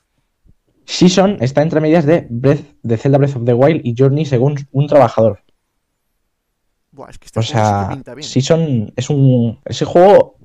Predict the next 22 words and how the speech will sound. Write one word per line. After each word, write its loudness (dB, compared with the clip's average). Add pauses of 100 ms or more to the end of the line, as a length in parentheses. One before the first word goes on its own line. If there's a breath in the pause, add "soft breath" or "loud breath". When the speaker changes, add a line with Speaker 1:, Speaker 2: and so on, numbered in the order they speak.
(260)
Speaker 1:
a -2
mí, 0 (600)
yo, 4
no 0
me 2
suena 0
mucho, 0
¿eh? -4 (300)
Speaker 2:
¿No -18
sabes -16
cuál -16
es -18
el -18
Season? -20
El -20
Season -20
es -20
el -20
que -20
en-, -20
enseña-, -18 (140)
enseñó, -18